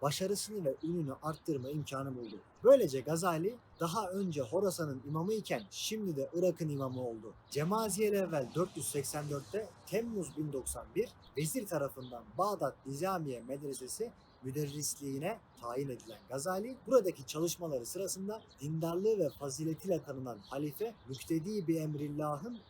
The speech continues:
ilgi ve desteğine mazhar oldu. Kaynaklarda Gazali'nin dört yıl süren Nizamiye'deki müderrislik dönemi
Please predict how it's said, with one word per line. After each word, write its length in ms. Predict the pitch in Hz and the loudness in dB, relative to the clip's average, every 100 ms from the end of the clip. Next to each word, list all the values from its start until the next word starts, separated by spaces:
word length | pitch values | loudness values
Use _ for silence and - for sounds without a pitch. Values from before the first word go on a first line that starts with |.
| - | -8
ilgi 380 | 165 165 165 226 | -4 -2 -2 0
ve 140 | 180 | 2
desteğine 420 | 151 143 - 143 143 | 2 -2 0 0 0
mazhar 420 | 127 - 120 117 | -4 -4 -4 -4
oldu. 180 | 113 101 - 180 | -6 -10 -2 2
Kaynaklarda 640 | 247 247 - 185 151 220 - | 2 2 2 2 2 -2 -2
Gazali'nin 640 | 160 170 190 185 160 117 - | -2 0 0 -2 -4 -6 0
dört 300 | 180 226 - | 4 4 0
yıl 100 | 131 | -4
süren 320 | - 127 117 | -4 -6 -6
Nizamiye'deki 760 | 107 123 165 165 156 127 117 113 | -6 -4 -2 0 -2 -4 -8 -10
müderrislik 600 | 123 151 143 135 - 123 | -6 -4 -4 -6 -8 -10
dönemi 340 | 123 131 202 | -8 -6 -6